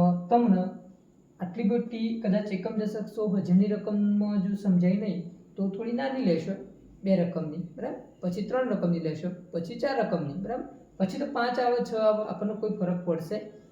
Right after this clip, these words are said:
નહીં. તમને એકવાર પદ્ધતિ સમજાઈ જશે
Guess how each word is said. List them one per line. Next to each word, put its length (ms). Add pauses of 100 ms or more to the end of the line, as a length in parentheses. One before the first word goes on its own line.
(120)
નહીં. 300 (280)
તમને 260
એકવાર 360 (280)
પદ્ધતિ 400
સમજાઈ 400
જશે 260